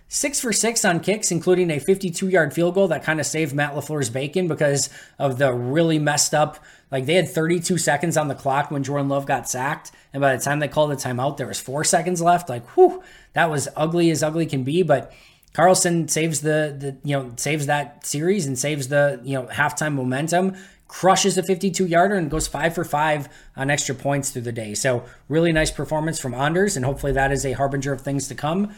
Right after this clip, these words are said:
Of course, with all the positives, there's some negatives to go over as well. The two-minute drill we just talked about.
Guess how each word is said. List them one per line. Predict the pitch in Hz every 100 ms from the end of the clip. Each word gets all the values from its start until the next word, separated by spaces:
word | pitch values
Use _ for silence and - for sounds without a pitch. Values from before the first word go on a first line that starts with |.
| - - - _ 180
Of | -
course, | 262 254 226
with | 214
all | 220
the | 190
positives, | 180 185 175 196 180
there's | 185 175
some | 175
negatives | 170 190 170 156
to | 156
go | 160
over | 170 165
as | 139
well. | 135 170 120 - _ _ -
The | 147
two-minute | - 208 214 165
drill | 180
we | 180
just | 165 160
talked | 180 165 135
about. | 123 107